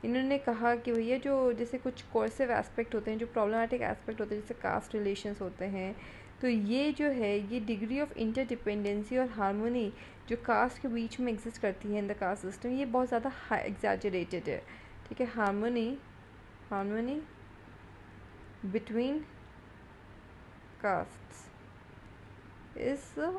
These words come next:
over emphasized। और ये उसको गलत मानते हैं कि भैया हार्मनी वार्मनी नहीं होती exist इन लोगों में, different, different कास्ट में, जो हम discourse दे रहे हैं कि भैया division of labor properly execute हो जाता है,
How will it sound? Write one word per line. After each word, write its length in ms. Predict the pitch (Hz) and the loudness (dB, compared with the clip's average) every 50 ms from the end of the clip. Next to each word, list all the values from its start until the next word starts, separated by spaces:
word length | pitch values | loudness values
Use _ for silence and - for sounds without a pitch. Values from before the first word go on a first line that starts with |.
| 440 - - - - - - - - - - - - - | -4 -8 -12 -16 -18 -18 -18 -18 -18 -18 -18 -8 0 4
over 500 | 220 226 233 247 277 277 247 196 175 185 - - - - - - - - - - - - - - - | 6 6 10 12 12 12 12 10 8 4 0 -8 -14 -18 -18 -18 -18 -20 -20 -20 -20 -18 -10 -4 -2
emphasized। 800 | 202 202 196 196 190 185 - 190 - 69 - - - - - - - - - - - - - - - - - | -2 0 0 0 -2 -2 -2 -2 -2 -2 -4 -4 -8 -10 -16 -18 -18 -18 -18 -18 -18 -18 -18 -20 -8 -2 2
और 60 | 196 | 2
ये 160 | 226 233 254 | 4 6 6
उसको 200 | 254 247 269 262 | 4 4 2 2
गलत 260 | 226 190 185 185 185 185 | 4 6 6 8 6 6
मानते 220 | 180 180 185 214 | 2 0 0 -2
हैं 60 | 214 240 | -2 0
कि 60 | 233 | 2
भैया 220 | 220 220 262 320 | 2 2 2 2
हार्मनी 420 | 262 262 220 214 226 247 254 269 277 | 2 4 4 4 4 2 2 2 2
वार्मनी 360 | 262 254 247 247 247 240 233 | 4 2 2 2 0 0 0
नहीं 220 | 214 202 214 233 | -2 -2 0 0
होती 260 | 262 254 220 - 190 | -2 -2 -2 0 -2
exist 360 | 175 180 - 175 175 175 - 180 | -2 -2 -2 -4 -4 -4 -4 -4
इन 180 | 180 190 190 185 | -4 -2 -2 -2
लोगों 220 | 185 185 185 180 | -2 -2 -2 -2
में, 260 | 185 185 185 180 180 | -2 -2 -4 -2 -2
different, 300 | 180 196 190 - 208 196 | -2 -2 0 0 0 0
different 240 | 190 - 202 196 202 | -2 -2 -4 -2 0
कास्ट 440 | 196 175 165 165 - - - - - | 2 2 2 2 -2 -8 -10 -8 -6
में, 140 | 180 175 - - - - - - - - - - | -6 -6 -6 -10 -14 -16 -16 -16 -18 -18 -2 4
जो 160 | 214 208 208 202 | 6 8 8 8
हम 240 | 196 190 185 196 208 | 6 6 4 4 4
discourse 440 | 208 190 190 - - 196 196 190 | 2 2 2 0 0 0 0 2
दे 80 | 180 180 | 2 2
रहे 80 | 175 180 | 0 0
हैं 100 | 180 180 | 0 0
कि 80 | 190 | 0
भैया 260 | 180 202 190 185 196 | 0 2 2 2 2
division 340 | 190 196 180 180 196 208 190 | 2 2 2 0 0 0 -2
of 80 | 190 190 | -2 0
labor 260 | 208 185 180 185 185 | 2 4 4 4 4
properly 420 | 185 185 170 175 185 185 180 180 | 4 2 0 2 0 0 2 0
execute 380 | 175 190 208 185 180 185 180 185 | 0 -2 -2 -2 0 0 0 0
हो 60 | 180 | 0
जाता 240 | 175 175 170 165 - | 0 0 0 0 -2
है, 60 | - | -6